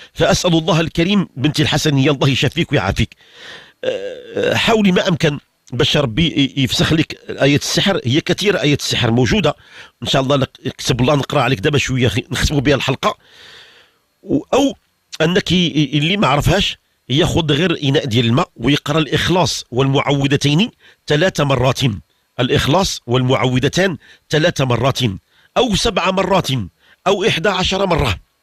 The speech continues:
هذا بالعدد. يقرأها وذاك الماء كيتحول إلى قوة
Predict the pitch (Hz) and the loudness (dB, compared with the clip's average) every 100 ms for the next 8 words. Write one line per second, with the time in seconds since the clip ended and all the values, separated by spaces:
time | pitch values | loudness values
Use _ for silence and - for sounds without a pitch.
0 | _ - 123 131 120 123 127 127 - _ | _ -4 0 2 0 0 0 -2 -4 _
1 | _ _ _ _ _ _ - 143 - 180 | _ _ _ _ _ _ -4 -2 0 0
2 | 175 240 - 135 123 - 170 208 269 - | 2 0 0 0 0 0 0 0 -2 -4
3 | 170 175 - 190 190 220 - 156 156 - | -4 -2 0 0 0 0 0 0 0 2
4 | 247 156 170 | 2 4 0